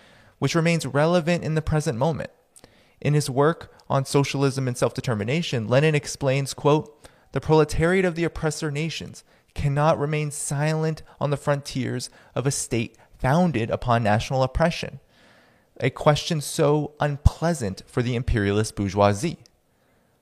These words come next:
The proletariat must struggle against the enforced retention of oppressed nation within the bounds of a given state, which means they must fight for self-determination. The proletariat must demand freedom of political separation for the colonies and nations oppressed by their own nation.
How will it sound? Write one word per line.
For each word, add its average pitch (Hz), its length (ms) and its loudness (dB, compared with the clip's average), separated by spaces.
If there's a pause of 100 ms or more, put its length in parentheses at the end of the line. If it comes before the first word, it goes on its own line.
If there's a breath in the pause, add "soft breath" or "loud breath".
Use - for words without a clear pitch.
(100)
The 127 80 0
proletariat 156 580 4
must 139 200 0
struggle 147 880 0
against 131 540 -2
the 135 100 -6
enforced 120 580 -2
retention 135 600 -2
of 110 100 -2
oppressed 135 420 -2
nation 120 420 -2
within 123 360 -2
the 127 80 2
bounds 107 400 2
of 110 100 -6
a 117 60 -2
given 104 320 -2
state, 156 560 -4 (380 soft breath)
which 139 200 -4
means 147 200 -2
they 147 60 -4
must 135 200 -4
fight 95 180 0
for - 100 -8
self-determination. 98 920 -2 (840 soft breath)
The 117 100 -2
proletariat 147 840 0
must 120 280 -4
demand 117 460 -4
freedom 143 560 -2
of 104 180 0
political 120 360 0
separation 110 560 -2
for 117 120 -4
the 107 80 -4
colonies 110 520 0
and 117 120 -4
nations 104 460 -4
oppressed - 420 -2
by 101 100 2
their 107 260 4
own 147 320 4
nation. 98 580 -4